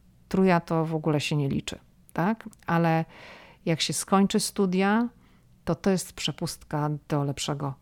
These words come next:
wynagrodzenia. I te wszystkie zawody, o których mówiłam wcześniej, te, gdzie pensje były wyższe, one wymagają koledżu czy ukończenia uniwersytetu,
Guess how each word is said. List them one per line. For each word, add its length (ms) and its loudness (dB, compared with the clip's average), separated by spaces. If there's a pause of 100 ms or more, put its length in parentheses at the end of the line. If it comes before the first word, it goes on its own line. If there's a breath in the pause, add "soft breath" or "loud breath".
wynagrodzenia. 720 -2 (1120 loud breath)
I 360 10 (220)
te 120 4
wszystkie 420 0
zawody, 540 2
o 80 -2
których 320 -2
mówiłam 420 2
wcześniej, 880 -2 (380)
te, 260 4 (120)
gdzie 460 -2
pensje 460 2
były 300 2
wyższe, 840 0 (200)
one 300 4
wymagają 640 0
koledżu 540 2 (100)
czy 200 -2
ukończenia 600 -4
uniwersytetu, 960 -2